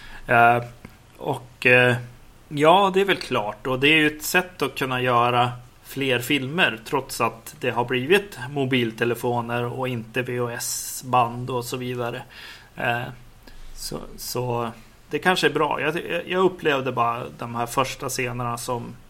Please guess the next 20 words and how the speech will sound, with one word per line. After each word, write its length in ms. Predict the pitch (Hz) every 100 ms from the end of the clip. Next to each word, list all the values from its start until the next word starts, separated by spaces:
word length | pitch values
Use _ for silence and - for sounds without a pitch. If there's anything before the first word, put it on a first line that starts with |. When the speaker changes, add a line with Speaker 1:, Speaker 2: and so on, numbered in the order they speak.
| -
Speaker 2:
som 380 | - 131 120 127
reshoots 800 | 156 135 - 123 123 - - -
l-, 180 | 120 131
lite 280 | 160 135 131
grann. 240 | 117 120 120 -
Att 160 | 131
de, 140 | 131 123 90 -
de 120 | 139
stod 280 | 131 151 139
ut 260 | 151 151 -
så 100 | 117
himla 200 | 117 123
mycket 380 | 127 - 135 127
från 160 | -
resten, 320 | 131 143 - 123
Speaker 1:
Ja, 140 | 117
Speaker 2:
liksom. 200 | 113 156
Speaker 1:
det 60 | 110
kändes 360 | - 123 120 135
jättekonstiga. 680 | 131 - 113 135 135 -